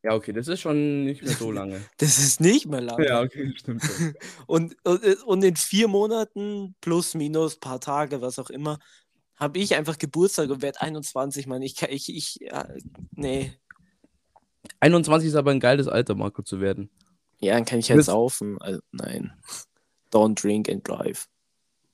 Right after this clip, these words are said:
Speaker 1: aber so unabhängig dann, weißt du, du bist international volljährig, du kannst alles machen. Und dann bist du halt wirklich auch volljährig. Danach, ähm, gibt's keine höhere Stufe mehr, sag ich jetzt mal, für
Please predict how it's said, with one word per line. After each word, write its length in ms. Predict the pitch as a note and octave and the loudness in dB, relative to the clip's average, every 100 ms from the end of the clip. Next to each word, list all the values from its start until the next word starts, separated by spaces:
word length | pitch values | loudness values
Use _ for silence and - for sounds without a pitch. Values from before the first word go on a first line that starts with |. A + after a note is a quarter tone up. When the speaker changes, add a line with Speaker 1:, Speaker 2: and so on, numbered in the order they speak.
| _ - - | _ -14 -4
Speaker 1:
aber 220 | - A2+ | -2 0
so 220 | G#2+ A#2 - | 0 0 2
unabhängig 640 | C#3+ E3+ A2+ A2 G2+ G2 | 2 2 2 0 -2 -4
dann, 200 | G2 G2 | -4 -4
weißt 180 | G#2 A2+ | -4 -4
du, 40 | |
du 100 | A#2+ | -6
bist 340 | A2+ A2+ - - | -6 -8 -10 -8
international 680 | C#3+ C3 A#2 B2 - A2+ A2+ | -6 -4 -4 -6 -6 -6 -4
volljährig, 420 | C3+ D3 C#3+ C3+ | -2 0 -2 -6
du 40 | |
kannst 180 | - A2 | -10 -8
alles 240 | A2 A2+ C#3 | -6 -6 -6
machen. 460 | C#3 C#3+ C3+ C3+ _ _ _ _ _ _ _ _ | -6 -6 -8 -10 _ _ _ _ _ _ _ _
Und 120 | B2+ | 4
dann 140 | C#3+ C#3+ | 6 6
bist 160 | - | 2
du 60 | B2+ | 0
halt 80 | A#2+ | 0
wirklich 240 | B2 C3 | -2 -6
auch 80 | G#2+ | -4
volljährig. 340 | A#2 G#2+ A2+ | -2 -2 -2
Danach, 580 | B2 A#2 A#2 B2+ B2 - _ | -2 0 0 -2 -4 -18 _
ähm, 840 | - A2+ A2+ A2+ A2 A2 A2+ B2 C3 _ _ _ _ _ _ | -4 -2 -2 -2 -4 -6 -8 -12 -18 _ _ _ _ _ _
gibt's 220 | - C#3 | -12 -12
keine 220 | - B2 B2+ | -6 -2 0
höhere 240 | C3 B2 | 0 -2
Stufe 280 | - C3 - | -6 -10 -10
mehr, 140 | G2+ | -12
sag 140 | G2 G2+ | -8 -8
ich 100 | G#2+ | -8
jetzt 180 | G#2+ | -12
mal, 200 | G2+ G2+ | -10 -10
für 440 | G2+ - G#2 G#2 | -10 -10 -8 -8